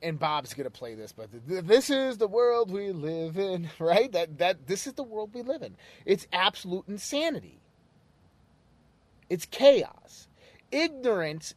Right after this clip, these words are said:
breeds chaos. And that's what we just had. We had multiple years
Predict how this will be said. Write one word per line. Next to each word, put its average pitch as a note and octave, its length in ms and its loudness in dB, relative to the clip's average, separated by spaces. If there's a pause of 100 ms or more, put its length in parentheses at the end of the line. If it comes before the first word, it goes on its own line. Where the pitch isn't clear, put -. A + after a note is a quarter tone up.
breeds F#3 540 -6 (120)
chaos. E3 1120 0 (1000)
And F3 140 -2
that's B3 260 2
what C#4+ 140 -2
we B3 120 -8
just G#3 280 -4
had. C3 260 -4
We F3+ 140 -4
had F#3 260 -2
multiple A3+ 560 0
years E3 720 -6